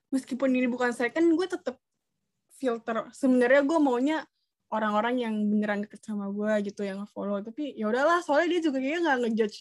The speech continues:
gitu, jadi gue diemin aja sih dia di, di followers gue. Terus dia juga yang kayak baik-baik aja gitu, bukan yang kayak nyebelin gitu. Gitu sih, guys. Tapi kalau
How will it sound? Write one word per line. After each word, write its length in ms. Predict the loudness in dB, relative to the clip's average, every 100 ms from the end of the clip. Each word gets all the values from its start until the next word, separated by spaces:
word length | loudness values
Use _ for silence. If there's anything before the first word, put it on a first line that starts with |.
| -6
gitu, 140 | 0
jadi 180 | 0 0
gue 100 | 0 -2
diemin 240 | 0 -2 -2
aja 120 | -4
sih 160 | -2 -4
dia 240 | -4 -6
di, 240 | -6 -10 -14 _ _ _ _ _ _ _
di 400 | -4 0 0 -2
followers 400 | -2 -2 -2 -6 -8
gue. 100 | -8
Terus 140 | -8 -4
dia 100 | -4
juga 180 | -2 -2
yang 460 | -2 -4 -8 -12 -10
kayak 300 | -8 -8 -2
baik-baik 400 | -4 -2 -4 -4
aja 200 | -4 -4
gitu, 300 | -4 -4 -4 -4
bukan 200 | -4 -6
yang 140 | -8 -10
kayak 240 | -10 -8
nyebelin 800 | -6 -6 -4 -4 -4 -6 -8 -14
gitu. 400 | -14 -12 -12 -16 _ _ _ _ _ _ _ _ _ _ _ _ _
Gitu 220 | -16 -14 -12
sih, 180 | -10
guys. 640 | -8 -6 -8 -10 -16 -20 _ _ -12
Tapi 160 | -6 2
kalau 260 | 6 6